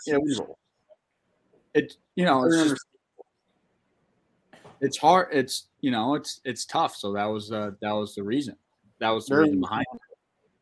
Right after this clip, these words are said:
Speaker 2: And
Speaker 1: Mike,
Speaker 2: I
Speaker 1: Mike's, Mike's had,
Speaker 2: every
Speaker 1: like, three bye, Mike's had, like, three off days in his, in his career. So three different off days. So it's, you know.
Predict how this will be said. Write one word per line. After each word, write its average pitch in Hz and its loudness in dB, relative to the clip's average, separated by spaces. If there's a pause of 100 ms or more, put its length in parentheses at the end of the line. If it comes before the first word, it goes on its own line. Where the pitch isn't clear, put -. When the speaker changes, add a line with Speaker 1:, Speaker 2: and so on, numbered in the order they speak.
(720)
Speaker 2:
And 143 6
Speaker 1:
Mike, - 10
Speaker 2:
I 339 4
Speaker 1:
Mike's, 156 2 (320)
Mike's 156 6
had, 214 4
Speaker 2:
every 165 6
Speaker 1:
like, 196 8 (400)
three 196 0
bye, 156 8 (200)
Mike's 190 0
had, 202 2
like, 156 2 (100)
three 151 2
off 127 4
days 101 -2
in 101 -4
his, 95 -10 (160)
in 110 -6
his 101 -6
career. 104 -4
So 95 -8 (120)
three 127 -2
different 113 -2
off 95 -6
days. 95 -8
So 101 -8
it's, 95 -14 (720)
you 98 -12
know. 95 -16